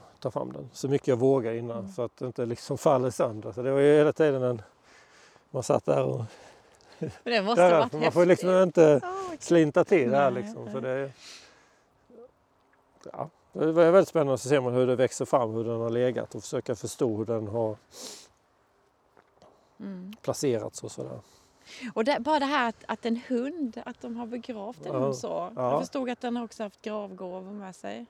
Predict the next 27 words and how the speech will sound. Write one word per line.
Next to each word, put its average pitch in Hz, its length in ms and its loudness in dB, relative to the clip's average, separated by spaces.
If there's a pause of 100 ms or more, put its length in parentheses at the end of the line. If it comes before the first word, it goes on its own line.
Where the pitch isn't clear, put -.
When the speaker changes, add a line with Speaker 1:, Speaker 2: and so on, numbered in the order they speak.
Speaker 2:
Eller 220 180 -14
några 202 380 -6
Speaker 1:
Ja, 180 280 8
vi 185 120 2
hittade 190 320 2
en 180 60 0
del 196 140 4
flintor 180 380 -4
som 147 460 -6 (260)
vi 151 340 -2 (680)
då, 151 440 -2
man 135 220 -4
kan 139 160 -6
tolka 147 360 -4
är 139 600 -4
gravgåvor. 127 1160 -6 (280)
Eh, 123 420 -12
små 135 260 -8
såna 127 280 -8
f-, - 160 -14 (440)
mikrospån 135 1040 -12 (580)
som 123 200 -14
låg 127 260 -10
precis 123 480 -12
tillsammans 113 520 -14
med 113 220 -10
hunden. 117 380 -12